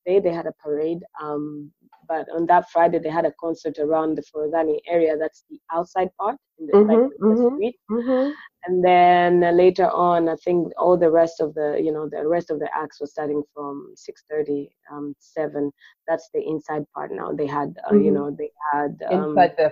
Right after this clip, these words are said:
Speaker 2: fort, right?
Speaker 1: Yeah. So they had two stages, you know, one stage will play this and the other stage will play, uh, a different genre. But,
Speaker 2: Yeah.
Speaker 1: you know, the whole, the, the whole vibe of it is, you know, it's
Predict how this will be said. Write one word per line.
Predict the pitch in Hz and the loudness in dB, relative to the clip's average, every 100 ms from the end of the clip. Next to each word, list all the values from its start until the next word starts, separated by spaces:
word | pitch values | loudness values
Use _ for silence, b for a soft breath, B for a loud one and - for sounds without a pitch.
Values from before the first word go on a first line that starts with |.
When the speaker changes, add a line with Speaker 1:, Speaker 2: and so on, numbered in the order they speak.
| - | 0
Speaker 2:
fort, | 156 143 - | 0 2 2
right? | 151 196 - | 0 0 -2
Speaker 1:
Yeah. | 185 185 196 359 - _ | -2 2 4 4 -2 _
So | - 180 | 2 4
they | 180 | 6
had | 185 180 - | 4 2 0
two | 202 190 | 2 2
stages, | - 175 175 151 151 147 | 2 2 4 4 2 2
you | 160 | 0
know, | 156 | 0
one | 151 160 160 | 2 0 -2
stage | - 165 156 | 0 0 0
will | 151 | -2
play | 143 160 156 | -2 2 2
this | - - - | 4 4 2
and | 156 | 0
the | |
other | 156 156 | 0 -2
stage | - 151 147 147 _ _ | -4 -2 -2 -4 _ _
will | 147 143 | -10 -8
play, | - 151 147 - - | -4 0 0 -2 -6
uh, | - 64 - | -6 -8 -8
a | 151 | -10
different | 147 - 147 | -12 -12 -10
genre. | 156 156 151 B B B - | -6 -6 -6 B B B 4
But, | 165 147 | 6 6
Speaker 2:
Yeah. | |
Speaker 1:
you | 240 | 6
know, | 240 | 6
the | 233 226 | 6 6
whole, | 214 240 240 226 202 202 | 6 6 6 4 2 2
the, | 208 208 - - 185 - - | 4 2 0 -4 -4 -6 -4
the | 190 | -2
whole | 196 226 233 175 147 | 2 6 6 4 -2
vibe | 175 196 208 | 2 4 4
of | 180 160 | 0 -4
it | 160 151 | -6 -6
is, | 160 _ _ - | -18 _ _ -12
you | 170 170 | -6 -4
know, | 160 160 - | -2 -4 -6
it's | 160 _ _ | -10 _ _